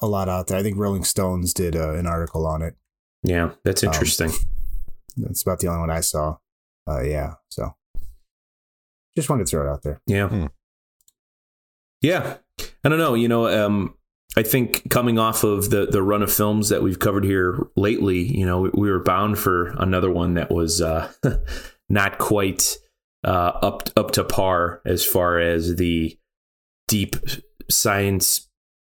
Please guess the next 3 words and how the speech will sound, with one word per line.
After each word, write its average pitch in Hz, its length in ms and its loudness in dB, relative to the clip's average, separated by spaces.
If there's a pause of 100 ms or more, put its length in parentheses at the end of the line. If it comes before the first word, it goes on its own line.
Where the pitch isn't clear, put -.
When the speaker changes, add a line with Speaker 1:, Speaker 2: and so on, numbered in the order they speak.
(180)
Speaker 2:
fiction 104 640 0
examination 101 920 2
of 90 420 0